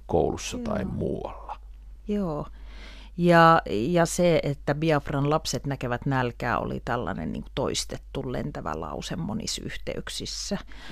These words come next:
Speaker 2: joka jotenkin sitten ei ehkä liittynyt oikein mitenkään, jos oli tämän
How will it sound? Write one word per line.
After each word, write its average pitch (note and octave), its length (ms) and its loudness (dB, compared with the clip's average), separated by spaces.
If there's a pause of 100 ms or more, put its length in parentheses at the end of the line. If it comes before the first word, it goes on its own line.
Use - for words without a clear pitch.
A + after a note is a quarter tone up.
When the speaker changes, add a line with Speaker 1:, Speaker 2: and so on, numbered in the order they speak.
(180)
Speaker 2:
joka E3+ 400 8
jotenkin F3 640 4
sitten E3 420 -2
ei F3 160 2
ehkä E3+ 260 -2
liittynyt E3 460 2
oikein C3+ 320 0
mitenkään, B2 560 -2
jos C3 240 -6
oli C#3 180 -2
tämän C3+ 300 -2